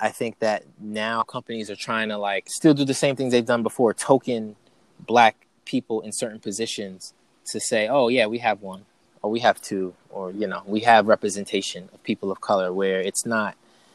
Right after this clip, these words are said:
um, genuine. Sometimes it may be, maybe, you know, it's a genuine circumstance and that person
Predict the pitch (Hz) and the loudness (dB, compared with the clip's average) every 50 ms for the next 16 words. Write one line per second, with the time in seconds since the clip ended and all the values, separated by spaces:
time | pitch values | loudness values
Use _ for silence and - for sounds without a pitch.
0 | _ _ _ _ _ _ - 98 92 92 92 92 92 90 - - 107 - 135 123 | _ _ _ _ _ _ -6 -4 -4 -4 -4 -6 -8 -10 -12 -4 2 2 2 4
1 | 113 98 92 90 95 - - 156 156 - 165 156 139 143 135 143 143 131 117 120 | 2 0 -6 -6 -2 2 2 4 6 6 6 6 6 4 4 4 4 2 2 2
2 | 127 135 143 139 139 135 131 131 123 139 143 127 120 113 110 107 104 - 113 113 | 2 2 4 4 4 4 4 2 2 0 -2 -2 -2 -4 -4 -6 -6 -6 -6 -6
3 | - - 110 - 123 123 123 123 120 120 117 113 110 104 85 - - - - - | -6 -6 -6 -4 -4 -2 -2 -2 -4 -4 -4 -6 -8 -10 -12 -14 -20 -20 -20 -20
4 | - _ - - - 127 - - 117 - 123 113 110 113 113 113 - - - 117 | -20 _ 0 4 4 4 4 4 0 0 0 0 0 -2 -2 -2 0 2 2 2
5 | - - 123 117 113 113 110 | 2 2 -2 -2 -2 -2 -6